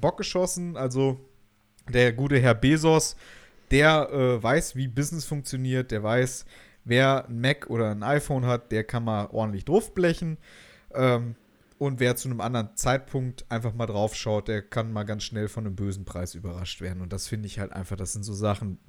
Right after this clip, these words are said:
da fällt mir die Kinnlade runter. Also ich könnte mich ungelogen, ich könnte mich richtig darüber aufregen, weil ich wollte jetzt die Woche einfach mal gucken, wollte mir die Sachen bestellen.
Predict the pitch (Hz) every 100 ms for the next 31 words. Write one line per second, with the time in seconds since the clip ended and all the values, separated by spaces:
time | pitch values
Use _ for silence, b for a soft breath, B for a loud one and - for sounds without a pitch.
0 | _ - 101 104 - - 107 104 104 95
1 | - 104 95 87 78 82 85 82 92 95
2 | 95 104 B B B B 170 190 185 -
3 | 180 220 233 185 185 127 156 156 127 123
4 | 131 196 185 - 139 127 127 87 101 -
5 | - 90 92 98 107 - - 120 139 135
6 | 131 127 123 135 135 135 135 120 120 -
7 | 233 240 196 180 135 131 123 110 120 -
8 | 104 - 135 139